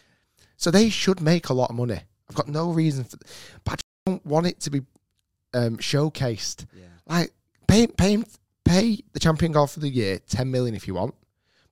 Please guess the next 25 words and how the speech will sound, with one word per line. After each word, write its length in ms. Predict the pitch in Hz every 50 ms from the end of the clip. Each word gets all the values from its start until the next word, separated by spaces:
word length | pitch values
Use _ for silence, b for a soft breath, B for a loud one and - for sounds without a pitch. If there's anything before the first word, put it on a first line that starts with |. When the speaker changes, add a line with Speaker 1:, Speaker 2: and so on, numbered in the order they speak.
| _ _
Speaker 1:
but 80 | -
just 160 | - 147 147 -
don't 160 | 160 156 151
make 200 | 151 147 - -
it 40 | -
a 60 | -
big 120 | 131 120 - -
Speaker 2:
It's, 100 | 110 101
Speaker 1:
ding-, 80 | 98 90
Speaker 2:
it's 100 | 113 -
about 100 | - 147 -
Speaker 1:
deal. 80 | 104
Speaker 2:
the 40 | 95
Claret 200 | 98 113 104 -
Jug, 180 | 78 110 117 117
innit? 280 | 127 123 123 120 - -
Speaker 1:
It's 180 | _ - -
about 240 | 113 113 113 120 -
the 80 | - -
Claret 260 | 113 113 110 107 -
Speaker 2:
The 120 | 151 175
Speaker 1:
Jug. 20 | 202
Speaker 2:
only 260 | 208 233 247 254 247
thing 300 | - - 233 214 165 131
that 100 | 120